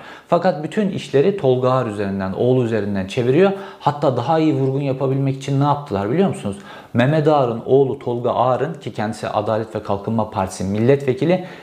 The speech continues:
Milli Savunma Komisyonu'na üye yaptılar. Yani hırsızı evin içine soktular. Dolayısıyla Milli Savunma Komisyonu üzerinden daha iyi işleri götürüyor. Çünkü savunma sanayi şirketlerini az sonra nasıl çöktüklerini anlatacağım.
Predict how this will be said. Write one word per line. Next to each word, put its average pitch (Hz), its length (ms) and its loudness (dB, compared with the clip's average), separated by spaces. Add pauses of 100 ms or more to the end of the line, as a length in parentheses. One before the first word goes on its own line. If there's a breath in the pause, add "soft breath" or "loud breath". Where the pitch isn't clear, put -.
(120 loud breath)
Milli 165 380 4
Savunma 151 500 -2
Komisyonu'na 147 680 0
üye 139 180 6
yaptılar. 95 460 -4 (260 loud breath)
Yani 175 260 4 (180)
hırsızı 185 600 0 (120)
evin 190 240 2 (100)
içine 151 320 -2
soktular. 101 600 -4
Dolayısıyla 175 440 2
Milli 156 240 -2
Savunma 151 360 0
Komisyonu 131 580 -2
üzerinden 151 680 2 (260 loud breath)
daha 147 240 4
iyi 131 120 2
işleri 107 340 -2
götürüyor. 139 420 2 (260 loud breath)
Çünkü 147 300 0
savunma 143 400 2
sanayi 131 360 0
şirketlerini 127 640 0
az 107 100 0
sonra 117 300 -2
nasıl 120 200 -4
çöktüklerini 110 600 0
anlatacağım. 123 540 2